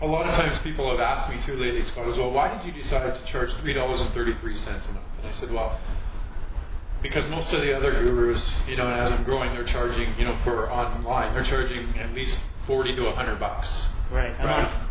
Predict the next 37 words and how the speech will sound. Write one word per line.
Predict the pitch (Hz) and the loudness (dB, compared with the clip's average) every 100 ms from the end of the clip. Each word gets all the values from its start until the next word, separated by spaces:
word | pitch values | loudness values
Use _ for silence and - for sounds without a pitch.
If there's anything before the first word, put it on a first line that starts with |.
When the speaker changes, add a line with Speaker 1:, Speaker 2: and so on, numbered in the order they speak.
| - - | -2 -4
Speaker 1:
A | 131 | -2
month. | 135 131 127 | 0 0 0
And | 131 131 | -2 0
what, | 143 - | 0 0
what | 139 143 | 0 0
happened | 165 175 170 160 | 0 0 0 -2
with | 139 | -2
me | 139 139 | 0 2
was | 135 127 123 - - - - | 4 4 2 0 -2 -4 -2
I | 160 | 0
got | 143 156 | 0 0
to | 160 | 0
the | 156 | 0
point | - 135 127 | 0 0 0
and | 123 | -2
I | - | 0
said, | 120 | 0
"Okay, | 123 120 123 | 0 0 -2
if | |
we're | 120 - | -2 0
really | 156 170 - | 0 0 -2
trying | 156 143 | 0 0
to | 127 | 0
help | 117 104 | 0 0
people, | 147 156 165 185 - - - - - - - - | 2 2 2 0 -2 -4 -4 -6 -6 -4 -2 -2
then | 127 127 131 127 - - - | 0 0 2 0 0 -4 -2
what's | 135 139 | -2 -2
the | 127 | -6
point | - 131 | -4 -2
of | 127 | -2
charging | 127 123 120 | -2 0 0
a | 113 | -2
whole | 110 | -2
bunch | 117 101 | -2 -2
of | 98 | 0
money?" | 92 - - | -2 -2 -2
Speaker 2:
Yeah, | 120 | -4